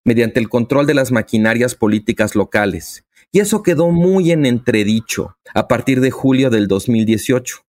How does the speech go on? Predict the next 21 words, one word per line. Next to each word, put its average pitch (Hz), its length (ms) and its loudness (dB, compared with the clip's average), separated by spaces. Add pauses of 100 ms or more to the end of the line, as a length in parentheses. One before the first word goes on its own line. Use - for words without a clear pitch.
(140)
Sin 147 220 0
contar 185 460 0
con 196 240 -2
ningún 151 440 0
gobernador 143 640 0
propio 143 380 0
en 120 100 2
ese 131 220 -2
momento, 107 680 0 (220)
de 127 100 2
las 127 200 0
nueve 185 260 2
gubernaturas 135 1080 0
que 117 140 -2
se - 100 -4
jugaban 127 460 0
ese 120 200 0
año, 120 200 0
Morena 135 460 0
ganó 127 340 0
cinco, 123 640 -2